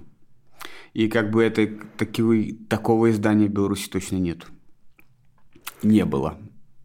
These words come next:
Это единственное, уникальное, по сути, с-, э, завязанное, с одной стороны, на фотографии, с другой стороны, на истории, с третьей стороны, все-таки там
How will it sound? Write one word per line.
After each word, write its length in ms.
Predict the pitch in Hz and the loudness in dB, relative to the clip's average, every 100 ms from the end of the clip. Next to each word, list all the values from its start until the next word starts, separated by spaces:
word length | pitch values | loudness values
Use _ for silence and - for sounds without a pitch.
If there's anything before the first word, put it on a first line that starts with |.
| - - - - - - | -20 -20 -20 -20 -20 -10
Это 240 | - 107 110 | -6 0 4
единственное, 680 | 107 104 151 151 127 110 101 | 4 4 2 2 0 2 2
уникальное, 640 | 95 95 104 123 135 117 | 2 0 -2 -2 0 -2
по 140 | - 104 | -2 -8
сути, 340 | - 101 - | -8 -12 -12
с-, 160 | - - | -14 -10
э, 360 | 85 90 85 | -6 -4 -6
завязанное, 680 | 85 98 98 92 92 98 92 | -4 -2 -2 -2 -2 -2 -2
с 100 | - | -6
одной 200 | 87 95 | -6 -6
стороны, 460 | - - 92 92 87 | -6 -8 -6 -4 -4
на 440 | 90 90 87 - - - - - - - - | -4 -2 -4 -8 -20 -20 -20 -20 -20 -20 -18
фотографии, 840 | - 92 95 92 123 147 - 120 | -10 -4 -2 0 0 0 0 2
с 60 | 98 | 2
другой 280 | 95 92 92 | 0 0 -2
стороны, 400 | - 90 90 90 | -4 -2 -2 -2
на 180 | 87 | -2
истории, 720 | 82 - 117 139 147 135 127 | -4 -4 0 2 4 2 0
с 160 | - - | -4 -6
третьей 300 | 87 95 - | -2 -2 -4
стороны, 500 | - 95 95 104 107 | -8 -4 0 2 0
все-таки 640 | - 107 95 - 98 95 | -2 -8 -10 -8 -4 -4
там 680 | 87 95 95 90 80 76 - | -6 -4 -4 -2 -4 -6 -8